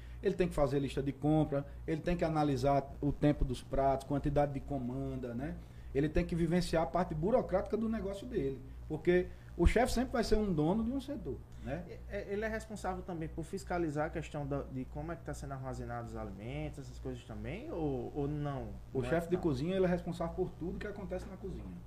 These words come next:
Speaker 1: né?
Speaker 2: Ah.
Speaker 1: Ele é o dono da cozinha,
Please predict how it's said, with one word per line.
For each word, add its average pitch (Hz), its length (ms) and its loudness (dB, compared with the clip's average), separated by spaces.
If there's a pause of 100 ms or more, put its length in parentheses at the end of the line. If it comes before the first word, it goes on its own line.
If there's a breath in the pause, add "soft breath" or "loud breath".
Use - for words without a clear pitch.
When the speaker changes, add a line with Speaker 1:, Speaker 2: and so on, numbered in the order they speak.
(120)
Speaker 1:
né? - 100 -2
Speaker 2:
Ah. 131 80 -2
Speaker 1:
Ele 139 140 2
é 165 60 4
o 180 60 6
dono 147 500 4 (440)
da 135 160 4
cozinha, 107 480 -2